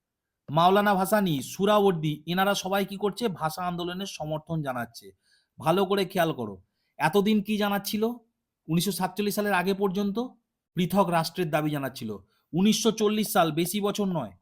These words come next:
লাহোর প্রস্তাবটা কে এনেছিল? ফজলুল হকের অবদানই অনেক বেশি ছিল লাহোর প্রস্তাবে। ঠিক তার আট বছর পরে ওনাকে কিন্তু ভাষা আন্দোলনের, এবার নিজের দেশের against-এ ওনাকে কিন্তু যেতে হচ্ছে।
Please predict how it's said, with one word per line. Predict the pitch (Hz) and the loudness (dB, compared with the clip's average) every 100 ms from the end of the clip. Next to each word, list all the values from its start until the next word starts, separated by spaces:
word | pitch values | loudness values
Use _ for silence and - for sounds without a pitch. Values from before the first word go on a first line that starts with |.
| - _ - | -20 _ -6
লাহোর | 139 165 196 | 0 2 2
প্রস্তাবটা | 202 196 208 - - | 2 0 -2 0 -2
কে | - 202 | 0 -2
এনেছিল? | 208 208 175 117 95 _ _ _ _ _ _ _ _ _ - | 0 0 -2 -6 -10 _ _ _ _ _ _ _ _ _ -4
ফজলুল | 170 185 202 | -2 2 2
হকের | 208 208 | 4 4
অবদানই | 190 190 208 208 | 4 4 2 2
অনেক | 202 190 | 0 0
বেশি | 190 208 | -2 -2
ছিল | 196 160 | -4 -4
লাহোর | 139 170 | -2 -4
প্রস্তাবে। | 175 190 - 117 92 _ | -4 -8 -6 -8 -10 _
ঠিক | 247 247 - - | 0 0 -8 0
তার | 202 233 254 _ | 2 2 -4 _
আট | 196 220 226 | 4 4 4
বছর | 214 214 190 | 2 2 0
পরে | 165 117 95 _ _ | 0 -4 -8 _ _
ওনাকে | 165 190 196 | 2 4 4
কিন্তু | 190 202 254 156 | 2 0 0 -4
ভাষা | - 165 160 208 | -4 -4 0 0
আন্দোলনের, | 202 196 196 180 | 2 2 0 -2
এবার | 165 185 180 | -2 0 2
নিজের | 175 202 165 | 2 2 2
দেশের | 170 170 214 | 0 2 2
against-এ | 202 196 202 | 0 -2 -4
ওনাকে | 185 175 | -4 -4
কিন্তু | 170 175 | -4 -6
যেতে | 160 147 127 | -6 -8 -10
হচ্ছে। | 113 - | -12 -16